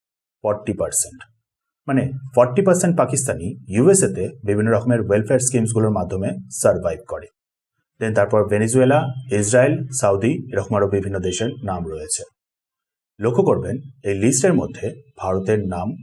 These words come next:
নেই। মানে একশো কুড়িটা এখানে টোটাল দেশের নাম পাবলিশ করা হয়েছে, যেখানকার মানুষরা ইউএসএ তে বিশাল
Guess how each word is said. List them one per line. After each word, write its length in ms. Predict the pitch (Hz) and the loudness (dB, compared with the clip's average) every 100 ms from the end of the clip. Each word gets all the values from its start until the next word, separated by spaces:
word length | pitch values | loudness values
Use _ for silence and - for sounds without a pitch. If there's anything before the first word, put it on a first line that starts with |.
| - - 87 | -18 -16 -10
নেই। 180 | 95 87 80 _ _ _ _ _ _ _ _ - | -8 -8 -10 _ _ _ _ _ _ _ _ -4
মানে 140 | 120 120 127 - | -2 -2 -4 -4
একশো 180 | 101 156 139 | -2 -2 0
কুড়িটা 260 | 127 139 139 | 2 4 2
এখানে 180 | 131 131 | 4 2
টোটাল 200 | 127 120 113 101 | 2 2 2 0
দেশের 220 | - 110 98 | 0 -2 0
নাম 100 | 123 151 | -2 0
পাবলিশ 260 | 113 101 98 - | 0 2 -2 -2
করা 140 | 92 82 | -4 -4
হয়েছে, 240 | 78 - - _ _ _ 107 | -8 -8 -10 _ _ _ -10
যেখানকার 340 | 104 117 110 104 | -4 0 2 4
মানুষরা 320 | 131 160 92 92 - 104 | 2 0 -4 -6 -6 2
ইউএসএ 300 | 123 175 170 - | 4 4 2 -2
তে 80 | 98 - - - - | -6 -6 -16 -10 -4
বিশাল 240 | 110 143 | 2 4